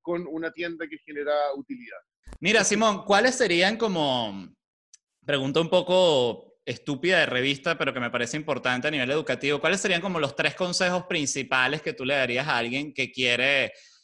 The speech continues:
Speaker 2: esta gente que quiere probar la marihuana, pero sigue teniendo como ese, ¿sabes? Ese miedo, esa, "Oye, no sé, ¿y si me vuelvo loco? ¿Y si me vuelvo loco y me quedo así?", que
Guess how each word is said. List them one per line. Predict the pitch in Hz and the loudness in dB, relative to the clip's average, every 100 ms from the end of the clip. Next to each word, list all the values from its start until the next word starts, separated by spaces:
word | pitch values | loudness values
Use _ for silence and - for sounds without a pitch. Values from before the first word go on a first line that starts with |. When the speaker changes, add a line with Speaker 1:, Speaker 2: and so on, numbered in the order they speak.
| _ | _
Speaker 2:
esta | - 156 185 | -8 -2 2
gente | 190 185 202 | 2 2 0
que | 170 151 | 0 -2
quiere | - 170 180 202 | -2 0 2 0
probar | 175 151 147 | -2 0 0
la | 165 | 0
marihuana, | 175 143 135 151 156 170 | 0 -2 0 0 2 -2
pero | 170 139 135 - | -4 -4 -6 -8
sigue | - 151 156 | -8 -4 -4
teniendo | 185 160 143 147 165 | -4 -6 -4 -6 -6
como | 175 151 135 | -8 -6 -6
ese, | 135 - 160 156 156 _ | -6 -4 -2 -2 -4 _
¿sabes? | - 160 131 | -4 0 0
Ese | 127 127 160 147 135 - _ | -2 -6 -4 -2 -2 -8 _
miedo, | 151 156 151 147 143 147 147 | -4 0 2 2 0 -2 -4
esa, | 135 - 156 156 - | -4 -2 -4 -4 -8
"Oye, | 160 151 | -6 -4
no | 147 147 | -4 -6
sé, | - 151 147 143 - - | -4 -2 -2 -4 -8 -18
¿y | 165 | -12
si | - 151 | -10 -6
me | 151 | -4
vuelvo | 147 143 156 | 0 0 -2
loco? | 151 151 147 - 151 - - | -2 -2 -4 -6 -10 -10 -16
¿Y | 160 | -10
si | 151 | -8
me | 160 147 | -4 -2
vuelvo | 147 151 | -2 0
loco | 160 156 180 | -2 -2 -2
y | |
me | 160 | -4
quedo | 139 135 147 | 0 0 0
así?", | 147 151 143 | -2 -2 -4
que | 143 | -2